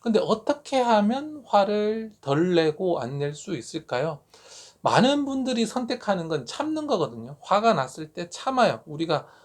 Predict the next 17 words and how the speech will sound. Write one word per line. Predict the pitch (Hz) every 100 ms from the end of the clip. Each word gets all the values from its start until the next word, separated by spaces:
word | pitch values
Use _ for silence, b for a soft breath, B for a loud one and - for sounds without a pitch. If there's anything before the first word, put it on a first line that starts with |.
| b b _
사회적인 | - 285 294 294 240 196 160
인간이다 | 135 139 180 170 180
보니까 | 175 139 123 - 135
어릴 | 226 269
때는 | 233 226 208
뭐 | 165
나도 | 170 170 165
모르게 | 156 151 139
화를 | 143 170 165
내지만 | 123 175 127 151 165 135 131
뭐 | 131 123 123
학교 | - 208 208 165
다녀보고 | 147 160 156 127 117 151 151 147
직장 | - 185 180
생활하고 | 180 156 156 165 165 151
가정 | 139 156
생활하면서 | 170 190 156 139 147 170